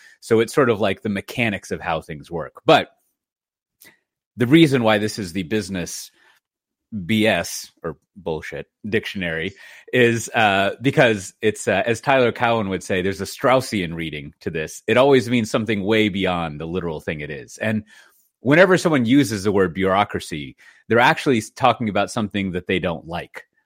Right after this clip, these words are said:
like all the process they have to go through, people they have to deal with, like, rules they have to follow. It's just, like, too mu-, too many things that they need to do. Like, it's very rare.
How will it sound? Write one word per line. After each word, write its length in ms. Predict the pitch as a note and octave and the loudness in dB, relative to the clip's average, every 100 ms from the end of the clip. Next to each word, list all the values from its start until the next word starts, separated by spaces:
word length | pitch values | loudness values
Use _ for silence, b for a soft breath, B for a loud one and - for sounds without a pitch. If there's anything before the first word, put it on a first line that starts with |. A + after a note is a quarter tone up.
| - | -6
like 140 | F#2+ | 0
all 200 | G#2+ A2+ | 4 4
the 80 | G2+ | 4
process 520 | - C3 A#2+ - A2+ | 2 2 2 0 -4
they 120 | - G#2+ | 0 2
have 180 | A2 - | 2 0
to 100 | G2+ | -2
go 220 | G#2 G2+ | 0 0
through, 340 | - G#2 F#2+ | -2 -2 -2
people 340 | - C#3+ C3 A2+ | 0 0 0 0
they 160 | G#2 | 0
have 260 | G2+ G2 - | 2 -2 -4
to 80 | F#2+ | -14
deal 340 | E2+ G2 F#2+ | -6 -4 -2
with, 300 | F#2 F#2 F2 - | -2 -2 -4 -8
like, 180 | D#2 - | -10 -4
rules 320 | A#2 B2+ A#2 | 0 0 0
they 100 | A2+ | 0
have 160 | G#2 - | 0 -2
to 80 | |
follow. 540 | F#2+ G#2+ F#2 F#2 F2 E2+ B B B B | -2 0 0 0 -2 -4 B B B B
It's 320 | A2 G2+ - | -4 -4 -8
just, 300 | - A#2+ - | -6 -6 0
like, 200 | A#2 G2 | 0 0
too 200 | - D3 | -2 0
mu-, 160 | C3 B2 | 0 -2
too 220 | - D#3 | -2 -2
many 200 | C#3 A2+ | 0 0
things 540 | - C#3+ B2+ G#2+ F#2 | -2 0 0 0 -4
that 160 | F2 E2+ | -8 -6
they 100 | F2+ | -6
need 240 | E2+ F2 D2 | -6 -8 -10
to 80 | |
do. 280 | D#2 D2+ - | -12 -12 -14
Like, 220 | - F2+ G#2+ | -10 -6 -4
it's 160 | G2 | -2
very 260 | A2 B2+ A2+ | 4 6 6
rare. 480 | G2 G#2 F#2+ F2 | 4 4 4 2